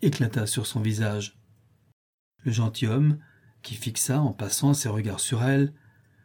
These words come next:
voyant que l'amour et le plaisir étaient peints dans les siens, demeura convaincu de la vérité de sa conjecture. Depuis ce jour, il passait et repassait dans cette rue, à la grande satisfaction de la dame,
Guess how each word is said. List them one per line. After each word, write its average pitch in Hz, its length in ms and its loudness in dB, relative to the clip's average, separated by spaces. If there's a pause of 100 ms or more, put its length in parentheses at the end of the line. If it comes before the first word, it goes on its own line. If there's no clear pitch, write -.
(120)
voyant 156 300 6
que 143 120 4
l'amour 147 320 8
et 123 40 8
le 107 120 2
plaisir 127 380 4
étaient 110 220 -2
peints 147 220 8
dans 117 100 4
les 101 140 -2
siens, 160 380 2 (760)
demeura 143 400 8
convaincu 135 440 4
de 147 100 4
la 120 100 4
vérité 127 420 2
de 107 120 -4
sa 107 180 -4
conjecture. 107 760 -2 (720)
Depuis 143 260 -2
ce 143 160 0
jour, 117 400 0 (460)
il 110 120 -2
passait 123 540 -2 (240)
et 135 80 2
repassait 135 480 2
dans 143 120 2
cette 113 220 -6
rue, 117 340 -2 (420)
à - 80 0
la 127 100 4
grande 131 220 2
satisfaction 117 680 -2
de 127 80 4
la 104 140 0
dame, 110 380 -2